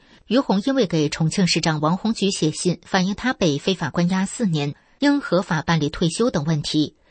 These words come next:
之后被警察绑架、非法抄家。于红又被当地法院非法判刑五年，再次被劫持到永川重庆女子监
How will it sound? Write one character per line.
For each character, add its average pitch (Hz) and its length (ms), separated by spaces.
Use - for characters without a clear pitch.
之 294 100
后 247 240
被 165 140
警 151 220
察 147 260
绑 156 260
架、 175 320
非 254 200
法 156 180
抄 151 240
家。 160 340
于 247 80
红 175 260
又 240 120
被 156 180
当 202 200
地 208 100
法 156 300
院 160 220
非 285 200
法 147 220
判 - 180
刑 156 200
五 156 140
年， 156 300
再 285 140
次 - 140
被 151 200
劫 156 180
持 165 120
到 160 200
永 160 220
川 233 220
重 156 240
庆 180 260
女 160 120
子 - 140
监 202 220